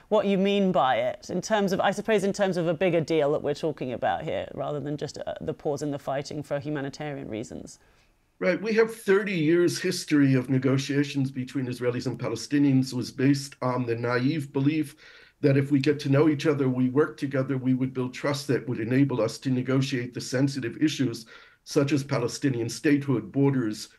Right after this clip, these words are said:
Speaker 2: refugees, Jerusalem, when in fact what happened was the exact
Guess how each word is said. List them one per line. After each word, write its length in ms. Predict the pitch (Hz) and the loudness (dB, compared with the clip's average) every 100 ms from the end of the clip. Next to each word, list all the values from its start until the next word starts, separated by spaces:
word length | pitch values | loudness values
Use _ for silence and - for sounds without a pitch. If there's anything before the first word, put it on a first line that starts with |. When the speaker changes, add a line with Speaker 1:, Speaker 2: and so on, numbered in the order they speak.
| _ | _
Speaker 2:
refugees, 720 | 127 143 147 139 127 120 110 | -2 0 0 -2 -2 -4 -6
Jerusalem, 680 | - 127 170 170 131 117 127 - - 127 | -2 2 2 2 0 0 -2 -6 -20 -4
when 160 | 143 170 | 0 2
in 120 | 175 | 2
fact 440 | 139 143 135 - - _ | 2 0 0 -4 -20 _
what 180 | - 135 | -2 0
happened 380 | 135 120 147 131 | 2 0 0 0
was 180 | 131 135 | 0 -2
the 80 | |
exact 420 | 127 - 120 117 | -4 -2 -4 -4